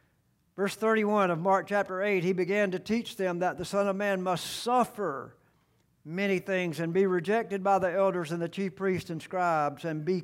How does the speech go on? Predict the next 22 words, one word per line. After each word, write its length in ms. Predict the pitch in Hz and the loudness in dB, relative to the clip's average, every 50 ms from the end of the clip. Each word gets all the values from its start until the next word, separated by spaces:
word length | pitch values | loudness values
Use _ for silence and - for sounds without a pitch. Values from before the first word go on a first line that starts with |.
| - - - | -6 -14 -20
killed, 800 | - - - 254 269 254 240 214 160 135 139 147 143 143 143 - - _ _ _ _ _ _ _ _ _ _ _ _ _ _ _ _ _ _ _ _ _ _ | -14 -8 -6 -4 0 2 2 2 2 2 0 -4 -6 -8 -10 -12 -16 _ _ _ _ _ _ _ _ _ _ _ _ _ _ _ _ _ _ _ _ _ _
and 140 | - 139 143 | -8 -4 0
after 260 | 165 180 190 190 175 | 2 2 2 0 -2
three 260 | 160 - 180 190 190 185 | -6 -4 0 0 2 2
days 640 | 185 175 165 156 147 147 147 151 147 - - - - - _ - | 2 2 2 2 0 0 -2 -4 -6 -8 -10 -14 -18 -20 _ -8
rise 340 | 156 156 156 160 165 151 135 | -4 0 2 2 2 0 0
again. 540 | 165 160 165 180 175 175 156 135 127 113 101 104 - _ _ _ _ _ _ _ _ _ _ _ _ _ _ _ _ _ _ _ _ _ _ _ _ _ _ _ _ | -4 -4 -2 0 0 0 0 -2 -4 -6 -12 -16 -20 _ _ _ _ _ _ _ _ _ _ _ _ _ _ _ _ _ _ _ _ _ _ _ _ _ _ _ _
So 200 | - - 214 214 | -4 0 2 2
Jesus 800 | 202 151 156 208 262 285 302 269 175 160 180 180 190 - - - - - 170 143 | 2 0 0 0 2 4 4 4 2 2 0 0 0 -2 -6 -14 -18 -18 -12 -6
died 640 | 175 175 175 180 190 202 214 220 240 226 254 202 - - - _ _ _ _ _ _ _ _ _ _ _ _ _ _ _ _ _ _ _ _ - | -4 0 0 2 4 4 4 4 2 2 0 -6 -10 -12 -16 _ _ _ _ _ _ _ _ _ _ _ _ _ _ _ _ _ _ _ _ -8
and 180 | 160 165 165 165 | -6 -4 -2 0
rose 300 | 170 196 233 254 233 214 | 2 4 4 6 4 4
again 560 | 254 196 190 185 170 147 139 143 160 196 214 - _ _ _ _ _ _ _ _ _ _ _ _ _ _ _ | 2 2 2 2 2 2 0 -2 -4 -6 -8 -12 _ _ _ _ _ _ _ _ _ _ _ _ _ _ _
so 480 | - - - 233 226 220 208 202 208 - - | -6 0 4 4 6 6 4 2 0 -4 -8
you 500 | 208 185 185 233 247 254 247 247 233 - | -8 -4 0 2 2 4 4 2 2 0
and 200 | - 208 185 190 | -2 -4 -4 -4
I 460 | - - 214 240 226 202 185 185 180 175 | 0 2 4 4 6 6 4 4 2 0
can 200 | - 208 196 190 | 0 0 0 2
be 180 | 185 220 220 196 | 4 4 4 2
fully 540 | - - - 233 254 277 269 240 226 214 180 | 2 -2 -2 0 2 2 2 2 2 0 0
forgiven 800 | - - 214 208 190 156 151 202 240 247 208 170 180 180 180 165 | -2 -4 -2 -2 -2 -2 0 2 4 4 4 2 0 -4 -4 -4
for 420 | - 202 202 202 196 190 170 - | -2 0 2 4 4 4 2 0